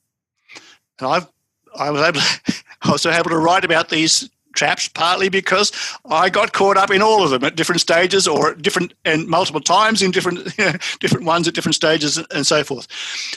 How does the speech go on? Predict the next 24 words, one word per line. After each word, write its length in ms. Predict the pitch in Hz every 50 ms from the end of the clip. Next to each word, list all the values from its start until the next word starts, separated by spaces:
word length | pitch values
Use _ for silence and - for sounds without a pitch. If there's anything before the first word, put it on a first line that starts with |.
| - _
Now, 160 | - 202 190
the 80 | 185 180
first 280 | - 214 240 269 254 -
trap 220 | - - - -
that 120 | - 160
I 100 | 165 160
describe 680 | 151 143 131 - - 175 170 165 147 139 127 123 _ - _ _ _ _
in 100 | 175 _
the 100 | 151 147
book 240 | 135 143 139 - -
is 100 | 135 -
called 360 | - 160 160 156 156 156 - _ _ _ _
the 80 | - 139
complexity 760 | _ - - - 147 - 156 160 - - - - - 135 123
trap. 320 | - - 139 - - _ _ _ _ _ _ _ _ _ _ _ _ _ _ _ _ _ _ _ _ _ _ _ _ _ _ _ _ _ _ _ _ _ _ - - - - _ _ _ _ _ _ _ _ _ _
And 340 | - 190 185 185 185 170 - _ _ _ _ _ _ _ _ _ _ _ _ _ _ _ _ _
the 520 | 226 185 208 190 175 - - - - - _ _ _ _ _ _ _ _ _ _ _ _ _ _
complexity 580 | - 190 180 - - 226 233 - - 220 214 208
trap 400 | - - 180 170 165 - _ - _ _ _ _ _ _ _ _ _
is 300 | - 190 190 180 165 -
this 200 | - 180 180 -
tendency, 880 | - - 180 190 190 190 190 190 - - 185 175 175 170 - - _ _ _ _ _ _ _ _ _ _ _ _ _ _ _
if 240 | 190 185 185 - -
we 300 | 254 262 247 214 -